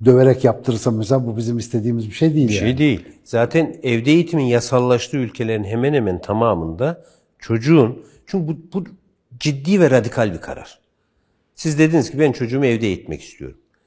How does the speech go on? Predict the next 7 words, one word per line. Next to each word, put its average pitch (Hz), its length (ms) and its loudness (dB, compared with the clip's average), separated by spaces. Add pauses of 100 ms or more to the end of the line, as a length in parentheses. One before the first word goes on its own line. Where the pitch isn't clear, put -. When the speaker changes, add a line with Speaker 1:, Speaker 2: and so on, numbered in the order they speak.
(180)
Speaker 2:
Çocuk 160 280 -2
yedinci 160 300 2
sınıfa 120 320 -2
geldi. 107 260 -4
"Eyvah, 156 420 4
yanlış 135 360 0
yapmışım." - 420 -12